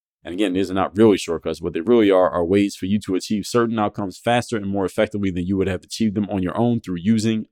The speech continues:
other people's knowledge, skills, money, experiences, et cetera. Doesn't mean you may not need to invest time, money, effort into doing it, but the time, money, effort you invest into working with someone else who already has something figured out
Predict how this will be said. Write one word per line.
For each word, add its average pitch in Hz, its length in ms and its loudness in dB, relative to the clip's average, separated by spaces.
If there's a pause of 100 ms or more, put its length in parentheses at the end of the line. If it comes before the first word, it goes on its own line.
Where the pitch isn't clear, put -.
other 113 260 0
people's 90 440 -6
knowledge, 113 420 -2
skills, 113 600 0
money, 107 340 -2
experiences, 98 680 -2 (400)
et - 100 -4
cetera. 85 300 2 (480)
Doesn't 113 240 6
mean 110 160 4
you 110 100 6
may 107 160 6
not 107 220 2
need 104 220 2
to 101 100 -2
invest 110 480 4 (100)
time, 98 500 0
money, 98 420 2 (200)
effort 101 380 2 (100)
into 104 260 -2
doing 101 340 6
it, 98 200 -2
but 117 300 4 (320)
the - 80 -20
time, 120 240 2
money, 117 180 2
effort 113 260 0
you 110 140 2
invest 104 300 0
into 98 140 -6
working 104 240 0
with 95 100 -10
someone 95 380 -8
else 135 240 -2
who 107 140 0
already 101 260 2
has 104 200 -2
something 95 240 -8
figured 101 280 -2
out 120 160 2